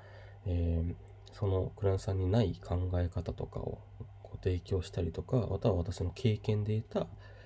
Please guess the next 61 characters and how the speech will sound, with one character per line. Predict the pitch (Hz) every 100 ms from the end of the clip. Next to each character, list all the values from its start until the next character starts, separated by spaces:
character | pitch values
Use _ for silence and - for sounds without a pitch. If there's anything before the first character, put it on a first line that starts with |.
| -
ス | -
キ | - 92
ル | 90
や | 82
テ | -
ク | 85 82
ニ | -
ッ |
ク | - -
と | -
か、 | - 113 - - - - - - - - 92
え | 85 85 85 -
ー、 |
考 | 92 90 85
え |
方 | 82 85
と | - -
か | -
っ |
て | - 147
い |
う | 160
の | 156
を | 127
お |
伝 | - - 90
え | 85
し | -
て | 85
い | 82
く。 | - 92 - - - - - -
要 | 92
は | 82
地 | - 160
図 | - - - - - -
だ | 92
っ |
た | - -
り | -
生 | 107
き | -
方 | - 135 131
っ |
て | - 135
い |
う | 98
の | 82
を | -
お |
伝 | 95 - 95
え | 95
す |
る | 101
こ | 87
と | -
で | 87
き | 87
ま | 98 101
す |
け | -
ど | - 85